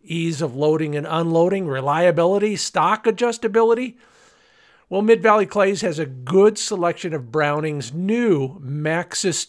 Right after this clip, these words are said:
two line. Might just give you a double take with respect to the feature list and overall functions. That's at mid valley clays dot com.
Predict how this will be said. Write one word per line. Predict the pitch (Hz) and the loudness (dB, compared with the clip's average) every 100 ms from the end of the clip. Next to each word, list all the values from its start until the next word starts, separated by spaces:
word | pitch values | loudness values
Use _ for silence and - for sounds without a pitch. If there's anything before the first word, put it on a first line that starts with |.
| - | -6
two | 202 202 | -2 0
line. | 180 156 120 98 92 98 _ _ _ _ _ _ _ - | 0 0 0 -2 -8 -16 _ _ _ _ _ _ _ -12
Might | 330 | -10
just | 294 - | -8 -6
give | 202 | -2
you | 190 147 | 0 0
a | |
double | 120 175 165 | 2 2 2
take | - 147 - | -2 -6 -6
with | 131 | -8
respect | 139 - - 156 | -6 -4 -2 -2
to | 165 | -4
the | 135 | -6
feature | - 233 247 156 | -6 -8 -6 -6
list | 117 113 - _ | -6 -8 -14 _
and | 220 202 | -8 -6
overall | 180 170 156 147 131 | -2 -2 2 2 2
functions. | 127 147 117 - 104 - - - | 0 -4 -4 -10 -16 -20 -20 -12
That's | - 151 170 | -4 -2 0
at | 131 | -2
mid | 165 170 208 226 233 - _ _ | -4 2 6 6 4 -12 _ _
valley | 156 139 170 160 160 156 160 _ _ | -12 -2 2 4 2 0 -4 _ _
clays | - 190 180 117 95 101 - - _ - 110 | -6 0 0 0 -4 -12 -14 -18 _ -20 -6
dot | 123 139 143 | 0 2 0
com. | - 160 123 92 82 | -4 -4 -4 -6 -12